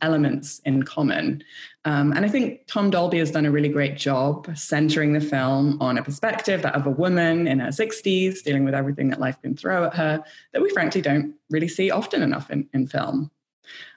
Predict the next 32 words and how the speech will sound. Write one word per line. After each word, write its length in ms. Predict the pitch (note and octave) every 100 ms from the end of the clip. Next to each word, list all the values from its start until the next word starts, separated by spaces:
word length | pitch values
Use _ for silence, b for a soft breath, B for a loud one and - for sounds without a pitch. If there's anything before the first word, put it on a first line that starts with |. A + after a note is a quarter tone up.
| -
I'll 100 | G#3
also 220 | D4+ F#4+
mention 360 | B3+ A3 A3+ G3
that 160 | -
director 340 | F3 E3 D3 D#3+
Tom 300 | - D#3 D3+
Dolby 560 | D3 D3 D3 D3 D3
conceived 720 | - D#3+ D#3 - F#3 G#3 G#3+
of 140 | G#3+ E3
this 200 | D#3+ D#3+
film 640 | D#3+ D3 D3 C#3+ C#3+ C#3+ D#3
in 120 | D3
a 60 |
way 260 | D3+ F#3 A#3+
to 120 | -
pay 200 | G#3+ F3
tribute 460 | D#3 D#3+ D3+ D3 D3
to 260 | - C3 C3
his 240 | C#3 C#3+
mother, 440 | F3 C4 C#4 C3+ C#3
who 180 | D#3 D#3
cared 300 | - C#3 C#3
for 120 | D#3+
his 240 | C#3 C#3
father, 520 | - F#3 G#3 G3+ C#3
Ray 200 | C3+ D3+
Dolby, 600 | F3 C3 B2+ B2+ B2+ C#3 -
uh, 200 | C3+ C3+
after 220 | C#3 C#3+
his 260 | D#3 C#4+ D#4
Alzheimer's 540 | D3 C#3+ C#3 - C#3+
diagnosis. 800 | - - - - - - C#3+ -